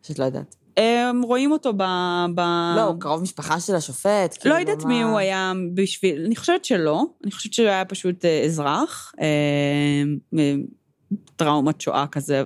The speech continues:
Speaker 2: כזאת או אחרת, והוא אמר, "אני כבר במבוגר, אין לי מה להפסיד", אני כאילו...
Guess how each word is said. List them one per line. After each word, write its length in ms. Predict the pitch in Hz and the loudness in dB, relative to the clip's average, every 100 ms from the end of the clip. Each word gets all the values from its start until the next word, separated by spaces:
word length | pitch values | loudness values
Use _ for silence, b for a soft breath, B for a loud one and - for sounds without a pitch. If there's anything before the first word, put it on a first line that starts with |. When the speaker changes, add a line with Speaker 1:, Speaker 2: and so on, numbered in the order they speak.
| - | -2
Speaker 2:
כזאת 260 | 160 147 | -2 0
או 60 | 143 | 0
אחרת, 360 | 143 247 466 - B B B B B B | 0 -2 -2 -6 B B B B B B
והוא 460 | 156 175 180 175 185 | -2 2 2 2 2
אמר, 260 | 220 294 311 | 0 0 0
"אני 140 | 240 | -2
כבר 160 | 196 185 | -2 -2
במבוגר, 540 | 170 170 165 175 294 320 | 0 0 -2 -2 0 0
אין 120 | 226 | -2
לי 80 | 214 | -2
מה 160 | 190 | 0
להפסיד", 520 | 180 170 - 294 349 | 0 -2 -2 0 2
אני 220 | 254 185 175 | 2 0 0
כאילו... 680 | 180 170 170 160 156 156 | 0 2 2 2 2 0